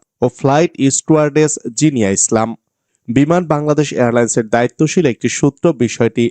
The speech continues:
নিশ্চিত করেছে। সূত্র জানায়, তারেক রহমানের লন্ডন থেকে ঢাকায় ফেরার প্রেক্ষাপটে সংশ্লিষ্ট ফ্লাইটের নিরাপত্তা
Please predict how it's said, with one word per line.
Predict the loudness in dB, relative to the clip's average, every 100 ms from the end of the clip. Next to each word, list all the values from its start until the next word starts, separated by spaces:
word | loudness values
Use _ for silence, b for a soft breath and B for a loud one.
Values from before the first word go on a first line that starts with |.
| -2
নিশ্চিত | -2 -2 -2 -4
করেছে। | -2 -2 -2 -2 -4 -4
সূত্র | -6 -4 -2 -2
জানায়, | -2 -2 0 -2 -4 b b b
তারেক | -2 0 0
রহমানের | -2 0 -2 0 2
লন্ডন | 2 0 -2 -4
থেকে | -2 -2 -2
ঢাকায় | -2 -6 -2 -2
ফেরার | 0 0 0
প্রেক্ষাপটে | -2 -4 -2 -2 -2 0 0 -2 b b b
সংশ্লিষ্ট | -2 -2 -2 -2 -2 -2
ফ্লাইটের | -2 -2 -2 -2 -2
নিরাপত্তা | 0 0 0 -4 -2